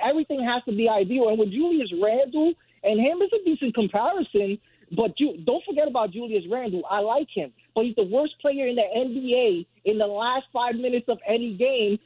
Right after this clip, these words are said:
and he had the worst playoff series of all time. So these are good players. They're just not great, and I'm not gonna go overboard for them. And the thing about the homegrown Knicks, why does everybody hate R J Barrett, who I happen to think is a pretty good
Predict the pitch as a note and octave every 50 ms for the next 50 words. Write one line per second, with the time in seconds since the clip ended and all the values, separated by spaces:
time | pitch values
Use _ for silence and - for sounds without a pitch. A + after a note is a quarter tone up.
0 | _ - G#3+ A3+ C4 A#3+ G#3+ G#3 F#3+ G3 A3 C4 C4+ - - _ - C#4 D4+ D4
1 | C4+ A#3 A#3 _ B3 A#3+ A3 A#3 A3+ G3 G#3 F#3 G#3 A3+ A3+ A3+ A3 - - -
2 | C#4+ E4+ F4+ E4 A#3 D#3+ D3 _ - - - - - - C#4+ B3+ A#3 A3 D4+ G4
3 | E4 - - - - G#3+ E4+ F#4 F#4 C#4+ G3 F#3+ A#3+ G#3+ G3+ - - A#3+ A3 F#3+
4 | E3+ D#3 C3+ B2 - _ - _ _ - B3 C#4 A#3 - D4+ E4 - - D4 C#4+
5 | C#4+ B3+ F3 D3+ C3+ D3 F3+ C4 D#4 D#4+ A#3+ G#3+ A3 - _ _ - _ - -
6 | F#3 A3 A3 - - - B3 D#4 E4 E4 D#4+ D4+ C4+ A#3+ C4 C4 C4 A3 A3 A#3+
7 | A#3 - F#3+ A3 C#4+ F4+ F#4 F#4 C4+ G#3 F3+ G#3 G3+ G3+ G3 - - G3 G3 F#3+
8 | G3 F3+ F3+ F#3+ G3 _ _ _ - - G#3+ G#3 G3+ G#3+ G#3 - C4+ D4 E4 D#4+
9 | C#4 C#4+ C4+ B3+ A#3 A#3+ A3+ G3+ A#3 B3 C4 C4 A3 G3+ A#3+ A#3 A3 G#3 G#3 A3+
10 | D#4 F4 A#3+ - - - _ _ _ F3+ A3 C#4 E4+ F#4 F#4 C#4 D#4+ D#4 E4+ D#4
11 | D#4 D4+ D4+ D4+ C#4+ C#4+ C4+ B3 - G#3 C#4 C#4 C4 A#3 C4 B3 G3 D#3 G#3+ B3+
12 | D#4+ F4+ F4+ C#4+ A3+ A3 A#3 B3 A3+ C4 F4+ F#4 G4+ G4+ G4 G4 G4+ G4 F#4 G4
13 | D#4+ D#4+ C#4 - - G4+ G#4 F#4+ F4+ E4+ D#4+ B4+ B4 B4 -